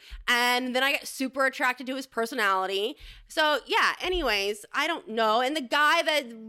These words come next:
the, that I met at the bar, the show,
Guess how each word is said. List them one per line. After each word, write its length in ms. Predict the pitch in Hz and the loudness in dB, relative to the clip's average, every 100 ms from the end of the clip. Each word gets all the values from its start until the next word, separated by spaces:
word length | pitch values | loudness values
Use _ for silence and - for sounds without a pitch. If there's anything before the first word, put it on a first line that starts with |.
| 208 | -8
the, 160 | 269 269 - - - _ - | -8 -8 -16 -20 -20 _ -8
that 120 | 254 | -2
I 100 | 254 | -2
met 140 | 262 254 | 0 -2
at 180 | 262 | -2
the 160 | 269 220 185 _ _ _ _ - | -8 -14 -16 _ _ _ _ -4
bar, 520 | 202 202 190 196 220 | 0 4 4 4 2
the 100 | 214 | -2
show, 480 | 214 240 190 185 | -4 2 2 2